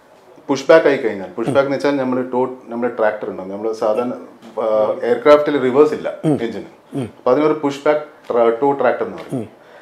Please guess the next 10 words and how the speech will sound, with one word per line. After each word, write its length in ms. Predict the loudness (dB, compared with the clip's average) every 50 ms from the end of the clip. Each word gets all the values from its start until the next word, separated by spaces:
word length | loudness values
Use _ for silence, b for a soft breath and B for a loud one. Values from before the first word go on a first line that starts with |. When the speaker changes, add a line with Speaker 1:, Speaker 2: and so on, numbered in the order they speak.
| b b b -20 -10
Speaker 1:
അപ്പൊ 160 | -6 -4 -4
വിമാനത്തെ 440 | -2 -2 -2 -2 -2 -2 0 0 -2
door 360 | 0 2 4 6 6 8 8
അടിച്ചു 320 | 6 4 4 0 -4 -6
കഴിഞ്ഞാല് 400 | -6 -6 -6 -8 -6 -6 -6 -8 -8 -8 -10
ഈ 100 | -10 -6 -2
tow 100 | -2 -2
tractor 400 | 0 2 0 0 0 0 -2 -4 -4
connect 300 | -6 -8 -8 -10 -8 -8
ആയാല്, 220 | -8 -8 -8 -12